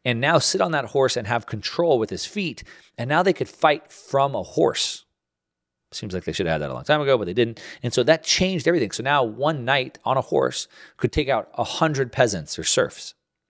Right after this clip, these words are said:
That technological advancement changed the world. It changed warfare as we knew it. Then in the fifteen hundreds, we had something called the gunpowder revolution, which is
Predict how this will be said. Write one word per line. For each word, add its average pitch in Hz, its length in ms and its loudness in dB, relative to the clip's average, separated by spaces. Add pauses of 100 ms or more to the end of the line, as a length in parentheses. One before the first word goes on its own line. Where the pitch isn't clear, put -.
(440)
That 139 280 2
technological 156 640 0
advancement 123 420 -2
changed 160 800 0
the 110 80 2
world. 107 260 6
It 92 80 -6
changed 131 400 0
warfare 95 640 2
as 80 160 -6
we 78 100 -8
knew 76 160 -4
it. - 220 -12 (580)
Then 160 560 2
in 120 140 -6
the 104 60 -4
fifteen 98 360 -2
hundreds, 127 320 2
we 104 80 2
had 98 160 0
something 98 240 -6
called 90 160 -6
the 110 80 -4
gunpowder 127 580 2
revolution, 78 600 -4
which 82 180 -12
is 82 180 -16